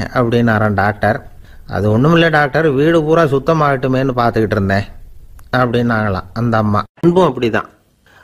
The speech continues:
அன்பு அதிகமா இருந்தா அது எப்படி கெடுதல் பண்ணும் அப்படிங்கிற சந்தேகம் உங்களுக்கு வரலாம்.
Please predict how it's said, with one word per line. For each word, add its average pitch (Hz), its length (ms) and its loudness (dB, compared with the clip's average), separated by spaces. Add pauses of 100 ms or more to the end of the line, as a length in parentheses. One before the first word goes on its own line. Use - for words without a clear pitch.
அன்பு 180 460 4
அதிகமா 170 600 2
இருந்தா 123 600 0
அது 151 220 4
எப்படி 165 260 2
கெடுதல் 156 400 2
பண்ணும் 127 460 0 (300)
அப்படிங்கிற 147 400 2
சந்தேகம் 147 520 2
உங்களுக்கு 120 300 2
வரலாம். 107 340 0